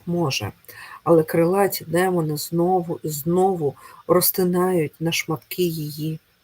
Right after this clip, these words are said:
тіло. Вона виживе, вона відновиться, вона зможе,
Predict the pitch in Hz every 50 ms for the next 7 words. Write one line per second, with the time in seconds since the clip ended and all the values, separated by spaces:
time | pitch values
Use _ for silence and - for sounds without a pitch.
0 | _ _ _ - - - 143 131 113 - 107 - - _ _ _ _ _ _ _
1 | _ _ _ _ _ _ _ _ _ - 180 175 185 185 175 190 175 165 - -
2 | - - - - _ _ _ _ _ _ - - _ _ _ - - - - -
3 | - 170 190 180 180 175 185 175 165 190 202 196 180 151 131 120 - - 107 107
4 | 165 175 180 180 175 175 175 - 170 175 175 185 190 190 180 165 151 135 120 101
5 | 95